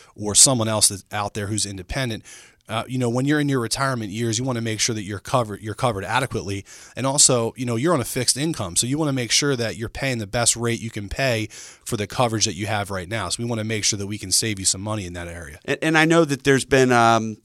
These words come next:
Speaker 2: you know, a, a gaining popularity for some s-, safety courses and things that, that retirees can do.
Speaker 1: Oh, yeah, and, um, that brings up a good point because we actually host the, uh,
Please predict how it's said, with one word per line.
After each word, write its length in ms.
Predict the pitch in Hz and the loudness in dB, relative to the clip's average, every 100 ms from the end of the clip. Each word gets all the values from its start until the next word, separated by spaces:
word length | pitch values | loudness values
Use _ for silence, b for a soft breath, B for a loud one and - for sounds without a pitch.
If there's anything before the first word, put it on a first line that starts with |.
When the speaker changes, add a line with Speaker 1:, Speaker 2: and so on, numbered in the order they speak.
| - | -4
Speaker 2:
you 80 | 117 | 2
know, 260 | 107 107 | 4 2
a, 360 | - 107 101 98 - - | 2 2 2 0 -8 -6
a 60 | 120 | -4
gaining 380 | 110 131 135 | 2 2 2
popularity 760 | 123 123 120 117 107 110 110 110 | 0 -2 0 0 2 2 2 0
for 480 | - 101 98 98 95 b b b | -2 0 2 0 -2 b b b
some 200 | - 110 | -4 -2
s-, 120 | - | 0
safety 440 | - - 131 - 123 | 4 4 4 0 -4
courses 580 | - 113 - 113 104 | 2 2 2 0 0
and 140 | 107 98 | -2 0
things 260 | 117 107 | 0 0
that, 240 | - 107 92 | 0 -4 -2
that 160 | 107 | -2
retirees 540 | - - 113 101 101 - | -2 -2 0 2 0 -2
can 140 | 107 | -2
do. 180 | 98 90 - B B B | 0 -2 -4 B B B
Speaker 1:
Oh, 100 | 151 | 10
yeah, 220 | 139 101 | 10 8
and, 180 | 120 117 | 4 0
um, 360 | 107 110 110 104 | 2 4 2 4
that 160 | 127 127 | 4 6
brings 180 | 131 | 6
up 120 | 123 110 | 6 4
a 40 | |
good 200 | 117 107 | 0 0
point 240 | - 151 | 0 -2
because 280 | 107 107 107 | 0 2 2
we 140 | 120 131 | 4 4
actually 380 | 123 - 107 | 4 4 0
host 500 | 92 - 143 117 - | -2 0 4 6 4
the, 240 | 110 110 107 | 2 -2 0
uh, 260 | 95 92 | -2 -4